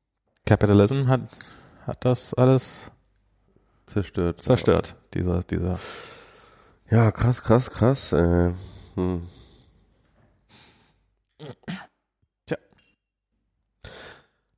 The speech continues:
Speaker 2: Wollen wir noch ein Thema anfangen oder wollen wir
Speaker 1: Hast du noch ein Thema?
Speaker 2: Also, ich, ich könnte noch mal über den Ferris-Geschichte noch mal reden oder so.
Speaker 1: Ja, das ist doch super.
Speaker 2: Ja?
Speaker 1: Ja. Oder, oder hast du keinen Bock mehr? Also wenn du keinen Bock mehr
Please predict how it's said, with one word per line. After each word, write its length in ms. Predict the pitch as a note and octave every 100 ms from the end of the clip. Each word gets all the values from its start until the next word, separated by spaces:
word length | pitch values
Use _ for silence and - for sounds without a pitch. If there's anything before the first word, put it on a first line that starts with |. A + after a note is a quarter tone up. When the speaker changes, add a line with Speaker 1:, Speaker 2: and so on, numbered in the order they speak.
| _ _ _
Speaker 2:
Wollen 140 | G2+
wir 40 | D3
noch 120 | D3
ein 60 | B2+
Thema 280 | A2+ D3
anfangen 360 | D#3 D#3+ D#3+ D#3
oder 240 | B2 G#2+
wollen 220 | G2 F#2+ F#2
wir 380 | F2 E2+ E2+ E2+ F2+ _ _ _ _
Speaker 1:
Hast 140 | B3+
du 60 | D#4+
noch 80 | E3
ein 80 | A2
Thema? 260 | F#2+ E2+ - _ _ _ _ _
Speaker 2:
Also, 560 | - G2+ F#2 F#2+ F#2 F#2+ - - - - - _ _ -
ich, 160 | G2
ich 240 | G#2 G2+ -
könnte 260 | B2 A#2+
noch 80 | A2+
mal 140 | G#2 G#2
über 100 | F#2+
den 160 | F2
Ferris-Geschichte 1200 | - C3 C3+ A#2+ - - - _ - - G2+ -
noch 80 | G2
mal 140 | F#2 F#2
reden 400 | F#2+ F#2 F#2 F#2
oder 220 | - E2+
so. 40 |
Speaker 1:
Ja, 140 | D#3 E3
das 160 | F2
ist 140 | A#3+ B3
doch 80 | G3+
super. 220 | F#3 C3+ - - - -
Speaker 2:
Ja? 240 | A2+ C#3 C#3+ _ _
Speaker 1:
Ja. 100 | - A2
Oder, 240 | G#2+ C#3 D3
oder 140 | C#3
hast 100 | C3
du 60 | C3
keinen 120 | A#2
Bock 160 | A2
mehr? 100 | G#2+
Also 120 | G#2 A2
wenn 60 |
du 60 | G#2
keinen 180 | G2 -
Bock 120 |
mehr 100 | -